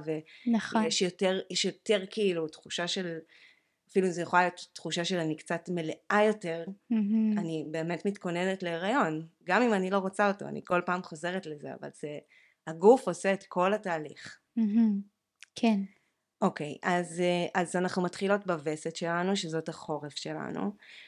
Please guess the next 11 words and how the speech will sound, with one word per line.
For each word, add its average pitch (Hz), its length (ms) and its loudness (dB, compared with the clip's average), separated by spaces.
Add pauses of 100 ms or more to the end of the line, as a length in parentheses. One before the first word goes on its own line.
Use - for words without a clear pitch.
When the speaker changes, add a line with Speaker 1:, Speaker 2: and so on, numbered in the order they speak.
(200)
Speaker 1:
ובאמת 160 1600 2
חשוב 190 300 0
להגיד 185 380 0
פה 220 300 4
שזה - 1200 -6
ימים 170 420 -2
שאנחנו 175 360 -6
צריכות 170 420 -4
בהם 165 140 2
יותר 156 300 0
מנוחה, 147 560 0